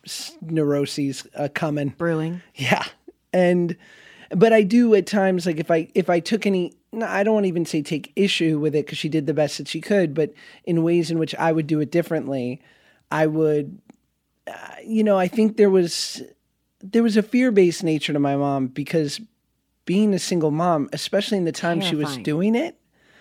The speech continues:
Speaker 1: unbelievable. And so she was terrified of me going out into the world or getting hurt
Speaker 2: Mm-hmm.
Speaker 1: or having something
Speaker 2: Mm-hmm.
Speaker 1: happen she didn't have control over.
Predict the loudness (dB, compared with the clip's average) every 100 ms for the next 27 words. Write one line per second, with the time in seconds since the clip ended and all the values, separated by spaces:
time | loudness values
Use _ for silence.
0 | _ _ _ -4 -2 -2 -4 -4 -4 -4
1 | -6 -8 -16 _ _ _ _ -2 0 4
2 | 6 8 6 2 -6 _ _ _ _ -12
3 | -4 0 0 0 -2 2 2 4 2 2
4 | 0 0 0 0 0 0 -2 -4 -8 -8
5 | -6 -6 -8 -14 _ -6 -2 -2 -2 -4
6 | -6 -8 -14 _ -12 -4 -2 -2 -2 -6
7 | -12 -8 -4 -4 -4 -4 -2 -2 -2 -4
8 | -6 -6 -4 -4 -4 -6 -10 -4 -2 -2
9 | -4 -8 -14 -16